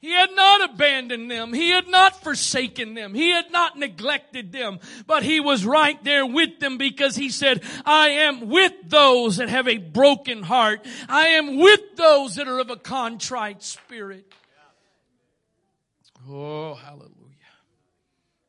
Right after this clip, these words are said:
Isaiah fifty-seven, verse fifteen, For thus saith the high and lofty one that inhabiteth eternity,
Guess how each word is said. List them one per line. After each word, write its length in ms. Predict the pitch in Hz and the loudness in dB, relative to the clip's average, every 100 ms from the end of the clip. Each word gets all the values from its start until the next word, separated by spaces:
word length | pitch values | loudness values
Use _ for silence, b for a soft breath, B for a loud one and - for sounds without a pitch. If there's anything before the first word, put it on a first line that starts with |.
| _ _ | _ _
Isaiah 400 | 131 139 135 160 | -20 -20 -16 -16
fifty-seven, 880 | 156 185 175 175 - 208 202 190 175 | -16 -18 -20 -16 -12 -8 -8 -10 -16
verse 260 | 160 185 175 | -16 -16 -18
fifteen, 680 | - 208 - - 233 226 208 | -16 -16 -16 -14 -14 -14 -14
For 180 | 226 | -14
thus 340 | 214 262 247 - | -10 -10 -10 -12
saith 380 | - 254 233 233 _ _ _ _ _ | -14 -12 -12 -16 _ _ _ _ _
the 200 | 156 208 | -10 -10
high 1040 | 135 - 180 277 302 302 302 302 302 302 - _ _ _ _ _ | -10 -12 -6 -2 2 4 4 2 -2 -6 -16 _ _ _ _ _
and 240 | 233 226 196 | -10 -10 -8
lofty 680 | 190 262 240 - - 190 | -4 -2 -2 -4 -14 -16
one 500 | 165 175 147 127 131 107 107 _ _ _ _ _ _ _ _ _ | -14 -14 -16 -18 -20 _ _ _ _ _ _ _ _ _ _ _
that 220 | - 277 269 | -8 -4 -4
inhabiteth 840 | 262 - 277 330 339 339 330 285 - | -4 -4 0 2 0 -2 -6 -10 -16
eternity, 880 | 277 269 - 269 247 190 175 151 127 | -18 -16 -14 -12 -12 -14 -16 -20 -20